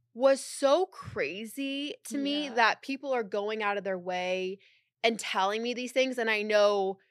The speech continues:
Speaker 1: I talked to a lot of production about this, and they're like, "It, it's just a phase, like, it'll pass." And I get that. And it did pass. And I don't get a lot of messages anymore. But it still doesn't negate the fact that it was a really hard thing to go through.
Speaker 2: Mm-hmm.
Speaker 1: You're getting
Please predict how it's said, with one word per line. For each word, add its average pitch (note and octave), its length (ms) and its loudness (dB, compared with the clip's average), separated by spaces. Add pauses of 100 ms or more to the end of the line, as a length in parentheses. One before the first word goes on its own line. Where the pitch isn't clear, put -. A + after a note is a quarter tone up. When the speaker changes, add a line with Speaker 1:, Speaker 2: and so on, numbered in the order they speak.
(160)
Speaker 1:
I G#3+ 100 0
talked G#3+ 340 2
to G#3+ 100 -4
a G3+ 40 0
lot F#3+ 180 2
of F3+ 100 -6
production F#3+ 360 -4
about E3+ 220 -2
this, F3+ 160 -10
and A3 100 -12
they're A#3+ 80 -10
like, A#3+ 240 -6
"It, C4 320 -4
it's - 180 -4
just - 240 -10
a D4+ 60 -4
phase, B3 460 0
like, A#3 140 -2
it'll A#3+ 180 0
pass." A3+ 380 2 (260)
And C4 120 -2
I F#4 100 6
get B3 280 2
that. - 260 -4
And A#3+ 140 6
it C#4 100 0
did C4+ 220 2
pass. - 420 -6
And A3 140 -2
I G#3+ 80 2
don't A#3 120 -2
get A#3 120 -6
a - 20 -2
lot F3+ 240 2
of G3 80 -6
messages F#3 460 -10
anymore. F3 340 -8 (340)
But C4 120 8
it C4+ 160 4
still F4 500 2
doesn't A#3+ 420 2
negate A3 440 0
the G3+ 80 -14
fact G3 320 0
that F#3 100 -6
it - 80 -8
was G3 140 -6
a F#3 60 -6 (200)
really A#3+ 280 4
hard F#3+ 340 0
thing F3+ 240 -10
to D#3+ 60 -16
go F3 220 -4
through. - 380 -14 (100)
Speaker 2:
Mm-hmm. G3 220 -6
Speaker 1:
You're A#3+ 200 8
getting A3 600 2